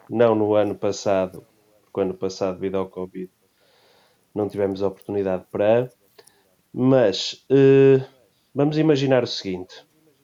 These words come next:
Estamos num jantar, vamos a um jantar de aniversário, eh, em que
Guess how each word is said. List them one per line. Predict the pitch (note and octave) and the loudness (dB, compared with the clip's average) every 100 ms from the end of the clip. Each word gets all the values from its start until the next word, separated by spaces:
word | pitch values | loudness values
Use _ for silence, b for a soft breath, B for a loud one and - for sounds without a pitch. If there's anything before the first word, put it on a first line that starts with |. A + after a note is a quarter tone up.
| _ | _
Estamos | - C#3+ B2+ | -4 0 2
num | B2 A#2+ | 2 2
jantar, | A#2+ A#2+ B2 C3 F3 - _ _ _ | 2 2 2 2 -2 -10 _ _ _
vamos | G2 G2+ G#2+ | -10 -8 -6
a | |
um | G#2 | -4
jantar | G#2+ G2 G2+ F#2+ | -4 -4 -4 -4
de | F#2 F#2 G2+ | -6 -6 -4
aniversário, | G2+ F#2 - F#2+ G2 B2 C3 C#3 C3 | -4 -6 -8 -2 0 0 0 -6 -14
eh, | G#2 G2 F#2+ | -14 -12 -8
em | F#2+ | -8
que | G2 - G2 F#2+ F#2 | -10 -6 -4 -4 -6